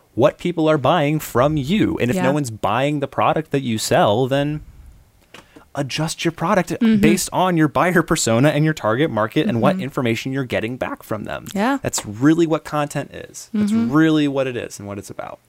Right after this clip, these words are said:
Speaker 2: Yep. I know we went on a little bit of a ramble today,
Speaker 1: Aha.
Speaker 2: but, um, I just think target market and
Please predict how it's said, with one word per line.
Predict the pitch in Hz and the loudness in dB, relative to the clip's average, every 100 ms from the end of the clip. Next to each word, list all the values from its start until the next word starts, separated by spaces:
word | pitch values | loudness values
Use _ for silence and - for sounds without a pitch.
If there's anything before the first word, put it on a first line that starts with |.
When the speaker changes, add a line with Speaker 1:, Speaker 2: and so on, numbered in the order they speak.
| - | -6
Speaker 2:
Yep. | 214 - _ - - - 185 | -4 -4 _ -20 -20 -8 0
I | 247 | 2
know | |
we | 247 240 | 4 4
went | 240 - | 2 2
on | 226 | 2
a | 226 | 4
little | 220 220 214 | 4 4 4
bit | 226 | 4
of | 214 | 2
a | |
ramble | 208 214 208 202 196 | 2 2 2 2 0
today, | 208 196 190 | 0 2 4
Speaker 1:
Aha. | 202 180 - | 2 0 -2
Speaker 2:
but, | - 214 - | 0 2 2
um, | 196 196 190 - - - - _ | 2 2 0 -4 -16 -20 -20 _
I | 220 | 2
just | 233 - | 2 2
think | 226 - | 0 2
target | 208 202 | 2 2
market | 208 214 220 208 | 2 2 2 2
and | 202 196 196 196 | 0 0 0 -2